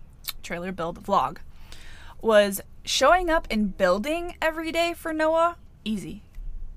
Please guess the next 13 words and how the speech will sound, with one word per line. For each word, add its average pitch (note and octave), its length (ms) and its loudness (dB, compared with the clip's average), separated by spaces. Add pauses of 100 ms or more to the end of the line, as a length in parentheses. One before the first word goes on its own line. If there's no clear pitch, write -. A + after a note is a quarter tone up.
(600)
Easy B3+ 260 -4
peasy. G3 400 -6 (1600)
But G#3 680 4
the A3+ 300 -4
huge A3+ 340 -2
difference A#3+ 440 -2
between G3 460 -4
that F#3 500 2 (100)
and G#3 180 2
my F#3+ 260 2
own G#3 220 4
<laughs> - 140 -4
build F4 260 4